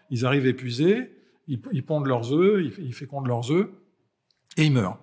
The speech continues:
Et donc les saumons qui vont descendre la rivière, euh, la, l'année suivante, quand ils ont, quand ils ont, euh, grandi, qu'ils vont rejoindre la mer, c'est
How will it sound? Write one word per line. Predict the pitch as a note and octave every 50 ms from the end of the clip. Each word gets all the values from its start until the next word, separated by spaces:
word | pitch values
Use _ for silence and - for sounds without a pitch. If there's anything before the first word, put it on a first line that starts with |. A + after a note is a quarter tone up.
| - _ _ _ _ _ _ _ _ _ _ _ _ -
Et | C3
donc | B2 C#3 C#3 B2+
les | D#3 D3
saumons | C#3+ - D#3 D#3 E3+ F3
qui | - - C3+
vont | A#2+ C3+ A#2+
descendre | A2+ D3 C#3 - - E3+ D#3+ D3+ B2 B2
la | B2 A#2
rivière, | A#2 A#2+ A2 A2 C3+ D3+ F3 G3+ F#3+ E3 C#3+ B2+ B2
euh, | A#2 A2+ A2+ A#2 C3 - - _ _ _ _ _ _ _ _ _ _ _ _ _ _ _ _ _ -
la, | G#3 D3+ C3 B2 A#2 A2+ A2+ A2+
l'année | A2+ A2+ A2+ - - D#3+ - B2+ C3 B2+ B2 A#2
suivante, | - C3+ A2+ C#3+ F#3+ A#3+ A#3+ -
quand | F3 -
ils | C#3+ B2 A2+ B2
ont, | A#2 A#2 B2 A#2 A#2 A2+ A2 A2
quand | - A#2+ A2+
ils | A#2+ A2 A#2
ont, | A#2+ A#2 A#2 A2+ A2 A2+ A#2
euh, | A#2 A#2+
grandi, | B2 A#2+ A2 A#2+ A2+ A#2 D#3+ A3 F#3+
qu'ils | - D3
vont | A#2 B2+ B2 G#2
rejoindre | A2 A2+ A#2 C3+ B2+ A#2
la | A2+ A2
mer, | A2 C3+ F3 A3+ A3 -
c'est | - - D3 D#3+ F3+ F#3 F3+ E3+ F3+